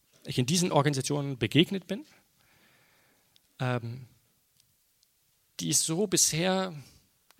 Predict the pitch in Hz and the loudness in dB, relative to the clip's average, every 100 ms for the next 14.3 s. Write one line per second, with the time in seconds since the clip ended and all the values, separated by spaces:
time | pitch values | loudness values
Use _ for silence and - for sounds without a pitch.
0 | - - - 143 - - 135 156 156 139 | -20 -20 -10 -6 -2 0 2 0 0 0
1 | 156 175 165 - 117 123 127 151 156 170 | 2 2 0 0 0 0 -4 -4 -4 -4
2 | 156 151 151 202 - 147 - 143 143 135 | -2 2 2 2 -6 -6 -6 -6 -4 -4
3 | 127 143 - 110 101 - - _ _ - | -2 -4 -4 -6 -8 -14 -20 _ _ -20
4 | - - - - - _ 117 110 107 117 | -20 -20 -20 -20 -20 _ -6 -6 -6 -14
5 | - - - _ _ - - _ _ - | -20 -20 -20 _ _ -20 -20 _ _ -20
6 | - - 131 160 - 131 143 143 - - | -6 -2 0 0 2 4 4 -2 -6 -10
7 | - 147 - 139 131 127 123 - 135 135 | -6 -2 -2 0 0 0 0 0 0 0
8 | - 120 120 - 117 113 - - - _ | -4 -4 -4 -4 -8 -10 -14 -20 -20 _
9 | _ 151 - 139 185 170 160 156 143 139 | _ -2 0 2 4 4 4 0 -2 -2
10 | - 147 151 139 135 135 143 135 127 131 | 4 4 4 2 2 0 -2 -2 0 2
11 | 135 120 117 139 151 139 123 135 123 113 | 2 0 2 2 0 -4 -2 -2 -2 -6
12 | 117 107 110 139 107 98 101 127 113 113 | -8 -8 -8 -6 -6 -8 -6 -4 -2 -2
13 | 120 131 127 117 131 - 127 - 107 123 | -2 0 0 0 0 -2 -4 -2 -4 -4
14 | 127 - - | -8 -10 -14